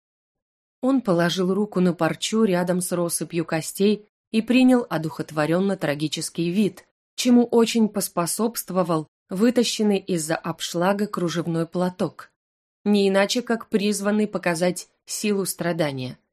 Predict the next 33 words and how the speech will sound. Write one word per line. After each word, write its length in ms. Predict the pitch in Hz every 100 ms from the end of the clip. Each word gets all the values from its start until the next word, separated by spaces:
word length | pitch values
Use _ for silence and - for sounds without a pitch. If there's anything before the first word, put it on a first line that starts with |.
| _ _ -
В 100 | 151
вопросах 540 | 156 - 160 - 156
лицедейства 800 | 165 160 - 151 165 220 - 196
Франциск 580 | 190 160 160 190 196 175
был 260 | 180 196 180 _ -
не 120 | 302
слишком 440 | - 240 - 165 160
талантлив, 640 | 175 170 151 135 143 - _ _ _ -
поэтому 440 | 175 165 165 165
в 120 | 156
то, 160 | - 190
что 180 | - 151
он 80 | 151
скорбит 600 | - 156 156 180 254 - -
о 120 | 220
подло 360 | 240 220 214
убитом 400 | 214 190 220 208
предке, 500 | 185 202 196 - 185 185 _ _ -
не 200 | 254 254
поверил 600 | 180 165 175 185 170 -
никто. 420 | 185 180 - 131 _ _ _ _ _ _ _
«Что 240 | - - 262
вы 160 | 302
им 80 | 285
хотите 400 | 254 254 277 269
предложить?» 800 | - 254 240 247 214 165 - - _
спросил 560 | - - 180 165 175 156
Шарль. 420 | - 180 156 147 - _ _ _ -
«Если 340 | 214 208 214
уверены, 440 | 208 233 226 170
что 180 | 165 180
они 140 | 175 185
откажутся 720 | 185 208 196 190 - 190